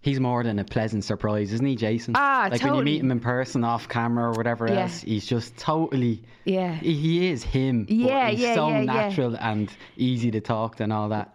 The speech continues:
Speaker 2: I get nervous meeting people who are well known or who
Speaker 1: Mm-hmm.
Speaker 2: have been in the industry for quite a while.
Speaker 1: Yeah.
Speaker 2: Because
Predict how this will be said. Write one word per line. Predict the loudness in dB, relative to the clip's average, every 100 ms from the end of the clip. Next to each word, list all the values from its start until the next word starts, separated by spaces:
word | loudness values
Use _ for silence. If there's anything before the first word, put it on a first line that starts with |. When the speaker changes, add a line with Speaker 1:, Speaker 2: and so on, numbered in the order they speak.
| -4
Speaker 2:
I |
get | 0 -2 0
nervous | 0 2 0 -2 -2
meeting | 0 0 0 0
people | -2 -2 -2 -2
who | -2 0
are | 0 0
well | 0 0
known | 0 0 0 0 0
or | 0
who | 0 0
Speaker 1:
Mm-hmm. | 0
Speaker 2:
have | -2
been | -4
in | -2 -2 0
the | -2 -2
industry | -2 -4 -4 -6
for | -4 -8
quite | -8 -4 -2 -2
a |
while. | -2 0 0 -2 -4 -8
Speaker 1:
Yeah. | -4 -4 -6 -6
Speaker 2:
Because | -4 -2 -2 0 0 -2 -4 -10 -16